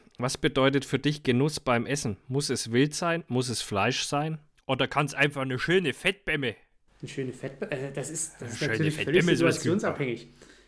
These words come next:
Speaker 1: Oh.
Speaker 2: Also wild, ja, immer. Da koche ich auch selbst. Also das, das lasse ich mir irgendwie, das lasse ich mir nicht nehmen. Ich esse
Speaker 1: Ja,
Speaker 2: aber
Speaker 1: deine
Speaker 2: auch
Speaker 1: Weiber kannst du auch nicht alles machen lassen. Da, wenn's mal ums richtige Fleisch geht, da muss man auch mal selber, weil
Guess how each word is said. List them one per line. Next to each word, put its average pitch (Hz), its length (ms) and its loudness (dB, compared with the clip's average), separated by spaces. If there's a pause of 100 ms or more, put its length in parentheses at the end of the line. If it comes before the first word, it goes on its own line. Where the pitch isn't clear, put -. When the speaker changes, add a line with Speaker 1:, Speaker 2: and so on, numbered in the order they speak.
Speaker 1:
Oh. 165 300 2 (280)
Speaker 2:
Also 139 300 -2
wild, 147 420 4
ja, 131 360 0
immer. 170 320 0 (720)
Da 139 80 -2
koche 170 240 2
ich 151 80 4
auch 139 60 -4
selbst. 160 500 0
Also 147 260 -2
das, 143 360 -8
das 139 340 -4
lasse 156 180 0
ich 147 80 -2
mir 147 120 2
irgendwie, 147 500 0 (760)
das 139 140 -4
lasse 160 160 0
ich 139 60 -4
mir 147 120 4
nicht 175 200 2
nehmen. 220 480 4
Ich - 280 -12
esse 151 200 -6
Speaker 1:
Ja, - 40 -8
Speaker 2:
aber 160 80 -4
Speaker 1:
deine 151 160 -2
Speaker 2:
auch - 40 -8
Speaker 1:
Weiber 120 280 2
kannst 120 260 -2
du 113 40 0
auch 110 80 0
nicht 104 180 -6
alles 131 220 -2
machen 113 220 -4
lassen. 104 320 -4 (340)
Da, 120 160 2
wenn's 127 280 2
mal 127 140 4
ums 127 300 0
richtige 151 400 -2
Fleisch 131 360 -2
geht, 135 200 -2
da 120 60 2
muss 139 220 0
man 139 120 0
auch 123 100 0
mal 113 140 2
selber, 139 440 0
weil 101 260 0